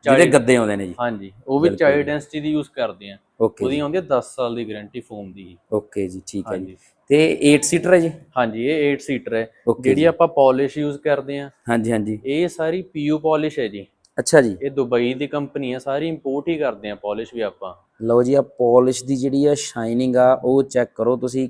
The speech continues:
Speaker 2: ਕਹਿਣ ਦੀਆਂ ਕਿਆ ਹੀ ਬਾਤਾਂ ਨੇ। ਤੇ eight seater ਹੈਗਾ ਹੈ। ਤੇ ਭਾਜੀ, ਉੱਪਰ ਇਹਦੇ ਆਹ ਜਿਹੜਾ ਲੱਗਾ ਮਟੀਰੀਅਲ, ਇਹ ਕੀ ਹੈ ਜੀ?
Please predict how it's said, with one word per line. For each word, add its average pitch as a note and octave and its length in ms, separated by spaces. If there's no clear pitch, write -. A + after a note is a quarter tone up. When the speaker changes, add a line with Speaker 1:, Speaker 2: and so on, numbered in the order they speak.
Speaker 2:
ਕਹਿਣ C3 240
ਦੀਆਂ B2+ 200
ਕਿਆ A2+ 200
ਹੀ A#2 80
ਬਾਤਾਂ A2+ 360
ਨੇ। C3 180
ਤੇ D3 80
eight B2+ 360
seater C#3+ 320
ਹੈਗਾ C#3 240
ਹੈ। D3+ 120
ਤੇ D#3 100
ਭਾਜੀ, E3 360
ਉੱਪਰ D#3+ 280
ਇਹਦੇ D#3+ 320
ਆਹ D#3 340
ਜਿਹੜਾ C3+ 260
ਲੱਗਾ A#2+ 340
ਮਟੀਰੀਅਲ, B2+ 420
ਇਹ C#3+ 140
ਕੀ A2+ 240
ਹੈ G#2 80
ਜੀ? F#2+ 100